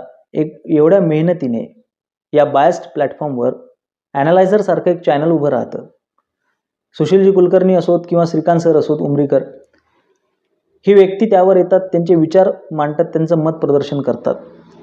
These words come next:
आणि हे करत असताना अशा पद्धतीने त्यांचा विचार न पटल्यामुळे त्यांच्या चॅनलवर एक भ्याड हल्ला केला जातो. डाव्यांची भ्याड हल्ल्याची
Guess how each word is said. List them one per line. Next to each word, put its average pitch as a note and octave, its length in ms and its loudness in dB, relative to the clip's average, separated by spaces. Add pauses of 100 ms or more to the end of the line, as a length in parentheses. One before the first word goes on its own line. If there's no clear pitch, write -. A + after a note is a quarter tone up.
(720)
आणि E3+ 160 2
हे G#3+ 240 4
करत G3 220 4
असताना E3+ 420 -2
अशा D#3 200 0
पद्धतीने D3+ 680 -2
त्यांचा D#3+ 340 2
विचार E3+ 360 2
न F3 180 0
पटल्यामुळे D3 580 0
त्यांच्या C#3+ 380 0
चॅनलवर C#3 500 2 (880)
एक - 360 0
भ्याड D3+ 340 0
हल्ला E3 380 2
केला B2 220 -4
जातो. B2 260 -14 (1300)
डाव्यांची G3 580 0
भ्याड E3+ 320 -2
हल्ल्याची F3 440 0